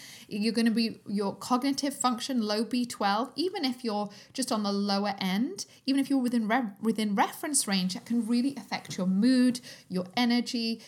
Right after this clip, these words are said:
your sen-, your cognitive functions, all of these kind of things, your detoxification. And your detoxification really plays a role,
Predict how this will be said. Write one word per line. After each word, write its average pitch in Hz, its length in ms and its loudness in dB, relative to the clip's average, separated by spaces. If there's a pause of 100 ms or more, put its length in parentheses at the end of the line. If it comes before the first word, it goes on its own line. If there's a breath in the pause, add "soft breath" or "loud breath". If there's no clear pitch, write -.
(100)
your 202 160 -4
sen-, 190 360 -2
your 180 140 -6
cognitive 269 580 -2
functions, 208 480 -4 (160)
all 254 200 2
of 247 80 0
these 226 160 -2
kind 208 140 -4
of 196 40 2
things, 185 240 0
your 202 80 -2
detoxification. 262 1300 -2 (340 loud breath)
And 220 180 2
your 220 120 0
detoxification 269 1000 -2
really 233 220 0
plays 214 340 -4
a 208 60 -6
role, 214 540 0